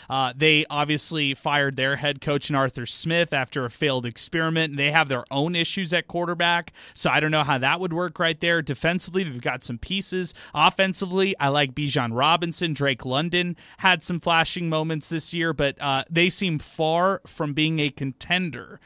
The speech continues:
compared to a team like the Chargers, where they could offer him, "Hey, Justin Herbert right here." Uh, you know, they can offer him, uh, things like that. You mentioned the Commanders. I think they even have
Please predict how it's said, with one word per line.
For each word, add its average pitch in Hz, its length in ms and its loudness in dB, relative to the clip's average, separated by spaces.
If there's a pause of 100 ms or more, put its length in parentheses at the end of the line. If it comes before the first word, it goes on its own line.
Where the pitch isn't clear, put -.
(200)
compared 165 420 4
to 160 80 2
a 151 40 2
team 160 280 0
like 143 220 4
the 131 100 -4
Chargers, 147 880 -2 (240)
where 143 460 6
they 156 160 2
could 214 160 2
offer 175 320 2
him, 160 220 2
"Hey, 185 180 2
Justin 165 480 -2
Herbert 185 380 -2
right 135 300 0
here." 175 320 -4 (240)
Uh, 131 320 2
you 151 160 0
know, 151 100 4
they 151 180 0
can 160 160 0
offer 156 320 2
him, 151 240 -2
uh, 151 180 -2
things 175 260 -2
like 151 180 -2
that. 175 180 2
You 147 80 -2
mentioned 156 260 -2
the 147 60 -2
Commanders. 143 600 0
I 190 120 4
think 170 240 -2
they 156 160 4
even 180 260 0
have 120 320 -4